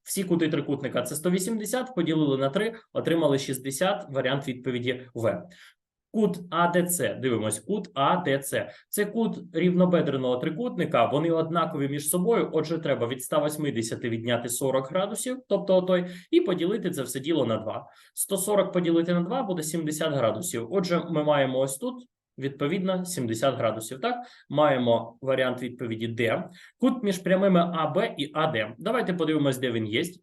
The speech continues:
Між прямими А Б та А Д. Бачимо, що цей кут буде тупим. Відповідно, цей сімдесят градусів,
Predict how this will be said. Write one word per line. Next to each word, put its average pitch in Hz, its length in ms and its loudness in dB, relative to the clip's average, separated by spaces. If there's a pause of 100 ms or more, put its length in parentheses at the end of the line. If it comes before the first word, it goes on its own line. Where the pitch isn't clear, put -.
Між 156 180 -2
прямими 139 580 0
А 131 180 0
Б 202 320 0 (180)
та 127 220 0
А 143 140 2
Д. 104 240 -4 (320)
Бачимо, 180 360 4
що 165 140 -2
цей 170 160 -2
кут 220 220 0
буде 151 280 2
тупим. 175 460 0 (180)
Відповідно, 170 500 2
цей 165 220 -2
сімдесят 175 540 -2
градусів, 208 640 -4